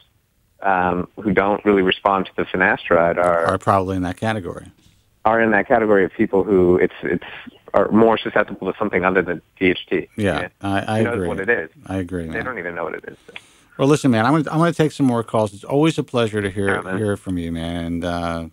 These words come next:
Speaker 2: I'm
Speaker 1: Yeah.
Speaker 2: glad, I'm glad you're still doing well. And, you know, listen, honestly, in your case, and you're gonna decide when you decide, and you can decide what you decide when it's time for you. But
Speaker 1: Yeah.
Speaker 2: it sounds like
Speaker 1: Yeah.
Speaker 2: you, you're, you got your stuff together enough not to even worry about having cosmetic surgery.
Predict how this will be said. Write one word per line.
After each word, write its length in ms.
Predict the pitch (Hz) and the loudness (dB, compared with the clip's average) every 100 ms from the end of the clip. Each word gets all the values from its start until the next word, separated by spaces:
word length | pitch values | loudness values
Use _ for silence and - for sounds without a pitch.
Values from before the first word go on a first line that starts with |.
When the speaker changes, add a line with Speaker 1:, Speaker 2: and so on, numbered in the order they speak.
| _ | _
Speaker 2:
I'm 80 | 104 | -4
Speaker 1:
Yeah. 60 | 117 | 2
Speaker 2:
glad, 200 | 123 127 | 2 2
I'm 100 | 135 | 2
glad 260 | 131 151 | 2 2
you're 80 | 147 | -2
still 180 | - 160 | -2 -2
doing 260 | 139 143 143 | 0 2 2
well. 200 | 143 139 | 2 0
And, 100 | 165 | -2
you 60 | |
know, 80 | 185 | -4
listen, 260 | 170 - 151 | -6 -6 -2
honestly, 460 | 151 175 - 170 151 | -2 -2 -4 -6 -4
in 80 | 135 | -2
your 180 | 139 160 | 0 -2
case, 380 | - 175 175 - _ _ | -4 -6 -6 -12 _ _
and 200 | 104 107 - | -8 -8 -8
you're 240 | 165 139 190 | -4 0 2
gonna 220 | 196 165 | 2 2
decide 440 | 135 - 127 123 | 0 0 2 2
when 120 | 113 113 | 2 0
you 120 | 110 | 0
decide, 400 | 104 - 95 98 | -4 -2 -2 0
and 80 | 101 | -2
you 100 | 98 | -2
can 100 | 107 | -2
decide 380 | 98 107 101 | -2 0 -2
what 260 | 92 95 117 | -2 -2 -2
you 100 | 113 | -4
decide 500 | 98 - 151 98 95 | -10 -10 -10 -8 -10
when 180 | 90 92 | -6 -6
it's 100 | 82 | -6
time 240 | 110 101 | -4 -4
for 140 | 90 98 | -4 -4
you. 240 | 101 101 | -2 -2
But 240 | 90 95 - | -2 -4 -2
Speaker 1:
Yeah. 200 | 87 110 - | -2 -2 -4
Speaker 2:
it 180 | - 123 | -6 -6
sounds 420 | - 135 131 139 | 0 2 4 2
like 300 | 123 113 - | 2 0 0
Speaker 1:
Yeah. 80 | 113 | -4
Speaker 2:
you, 140 | 113 - | -6 -6
you're, 280 | 120 120 117 | -4 -2 -2
you 240 | - 123 | -4 -6
got 320 | 123 131 - | 0 0 -2
your 80 | 117 | -8
stuff 260 | - 123 110 | -6 -4 -6
together 320 | - 113 104 | -2 -2 0
enough 340 | 104 104 101 - _ _ _ - | 0 -2 -2 -6 _ _ _ -2
not 160 | 120 | -2
to 80 | 120 | -2
even 240 | 117 107 104 | -4 -2 0
worry 220 | 104 113 | 0 0
about 180 | 98 90 | -2 -4
having 260 | 95 92 | -6 -6
cosmetic 480 | 87 87 82 82 82 | -8 -8 -6 -8 -10
surgery. 540 | - 80 78 80 78 | -10 -10 -8 -8 -10